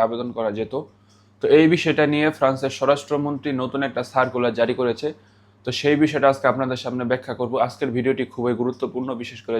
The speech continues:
যারা ফ্রান্সে আছেন, এবং সবচাইতে বেশি গুরুত্বপূর্ণ যারা ফ্রান্সে আসার সিদ্ধান্ত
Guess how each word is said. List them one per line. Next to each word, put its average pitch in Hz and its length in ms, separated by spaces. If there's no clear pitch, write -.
যারা 110 220
ফ্রান্সে 127 420
আছেন, 147 220
এবং 135 120
সবচাইতে 165 460
বেশি 165 240
গুরুত্বপূর্ণ 156 500
যারা 135 160
ফ্রান্সে 139 380
আসার 135 240
সিদ্ধান্ত 131 360